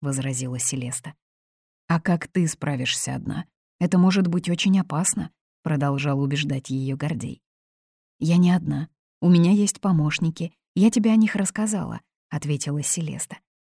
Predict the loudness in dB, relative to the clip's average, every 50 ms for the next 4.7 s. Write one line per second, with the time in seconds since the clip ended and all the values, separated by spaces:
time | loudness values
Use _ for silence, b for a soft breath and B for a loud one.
0 | _ _ _ _ _ 2 4 6 6 6 6 4 4 2 2 2 2 2 2 0
1 | -2 -4 -4 -4 -4 -4 0 0 2 2 2 2 0 -2 -4 -6 -6 -6 -6 -6
2 | -8 -8 -6 -4 0 0 0 0 -2 _ _ _ _ _ _ 0 4 6 6 6
3 | 6 6 4 0 -2 -2 -2 -2 -2 -2 -2 -4 -4 -4 -6 -8 -8 _ _ _
4 | -6 -2 0 2 2 2 0 -2 -4 -6 -6 -8 -10